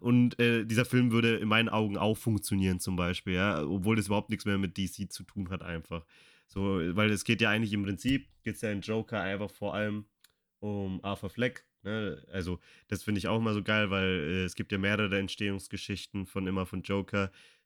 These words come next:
Da heißt er immer anders, hier heißt er jetzt einfach Arthur Fleck. Und man kann halt sagen, der lebt natürlich, ja,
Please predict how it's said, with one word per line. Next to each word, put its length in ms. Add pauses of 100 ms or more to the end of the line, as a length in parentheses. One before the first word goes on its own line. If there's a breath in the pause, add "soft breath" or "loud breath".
(100)
Da 120
heißt 180
er 80
immer 160
anders, 340
hier 160
heißt 140
er 60
jetzt 100
einfach 240
Arthur 260
Fleck. 420 (440)
Und 640
man 100
kann 140
halt 160
sagen, 260
der 120
lebt 200
natürlich, 400
ja, 220